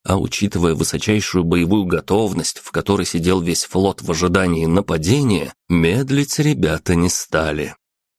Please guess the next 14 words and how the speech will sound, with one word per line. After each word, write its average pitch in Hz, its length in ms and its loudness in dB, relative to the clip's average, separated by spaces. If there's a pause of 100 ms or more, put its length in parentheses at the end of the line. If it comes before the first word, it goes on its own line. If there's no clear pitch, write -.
(320)
Арабские 92 760 0
дроманы 101 640 2
шли 98 360 0
широким 101 640 0
фронтом, 98 840 0 (380)
и 85 160 2
их 98 160 0
было 95 240 2
заметно 92 480 0
больше, 92 420 0
чем 110 240 0
кораблей 85 640 0
у 98 120 2
Ярослава, 87 840 0